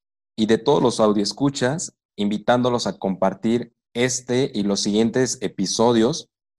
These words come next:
También recordarles que cada mes estaremos subiendo y compartiendo con ustedes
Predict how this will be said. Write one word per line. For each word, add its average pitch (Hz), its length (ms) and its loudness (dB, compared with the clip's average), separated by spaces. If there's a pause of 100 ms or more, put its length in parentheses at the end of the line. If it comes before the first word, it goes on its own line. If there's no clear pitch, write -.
(500)
También 113 280 2
recordarles 117 840 0
que 101 140 -4
cada 110 260 2
mes 110 460 0
estaremos 107 520 0
subiendo 110 720 0
y - 60 -10
compartiendo 107 880 -2
con 90 160 -4
ustedes 107 640 0